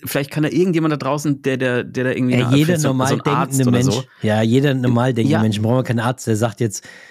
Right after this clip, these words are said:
Speaker 2: was, das ist der größte Quark, dass du mit so
Speaker 1: Aber es
Speaker 2: Erkältungssymptomen
Speaker 1: funktioniert ja.
Speaker 2: dich aufs Rad setzt und jetzt Fahrrad fahren gehst.
Speaker 1: Ja, ich wei-, also, aber gut, das,
Speaker 2: Äh,
Speaker 1: ja,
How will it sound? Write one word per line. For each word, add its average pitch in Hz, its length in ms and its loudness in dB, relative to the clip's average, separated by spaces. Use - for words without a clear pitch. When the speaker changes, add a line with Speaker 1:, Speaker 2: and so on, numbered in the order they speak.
Speaker 2:
was, 113 260 -4
das 110 140 -4
ist - 100 -10
der 117 80 0
größte 139 300 -2
Quark, 120 640 -2
dass 107 180 -6
du 120 80 0
mit 117 180 2
so 120 100 0
Speaker 1:
Aber 113 100 4
es - 20 4
Speaker 2:
Erkältungssymptomen 127 560 2
Speaker 1:
funktioniert 85 180 2
ja. 87 100 -6
Speaker 2:
dich 127 220 0
aufs 117 240 -2
Rad 123 240 0
setzt 117 280 -4
und 110 140 -2
jetzt 104 200 -2
Fahrrad 120 280 0
fahren 95 320 -2
gehst. 90 380 -6
Speaker 1:
Ja, 127 100 0
ich - 180 -4
wei-, - 120 -10
also, 151 240 -2
aber 151 180 -2
gut, 233 280 -2
das, 131 200 -2
Speaker 2:
Äh, - 80 -8
Speaker 1:
ja, 151 140 2